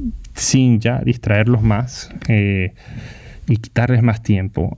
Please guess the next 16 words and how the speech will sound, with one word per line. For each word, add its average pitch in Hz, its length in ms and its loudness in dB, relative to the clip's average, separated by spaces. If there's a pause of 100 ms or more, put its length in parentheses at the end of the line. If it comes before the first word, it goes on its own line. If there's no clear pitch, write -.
hablemos 139 440 2
de 76 460 0 (260)
esta - 240 -2
contienda 107 840 2 (280)
de 104 340 2 (420)
Biden 110 520 4
contra 104 300 -2
Trump. - 340 -8 (1160)
¿Cómo 143 240 2
vamos 139 560 0 (480)
y 113 100 4
hacia 101 220 -2
dónde 117 360 -2
podríamos 101 500 0
ir 98 220 -4 (160)
mañana, 104 560 0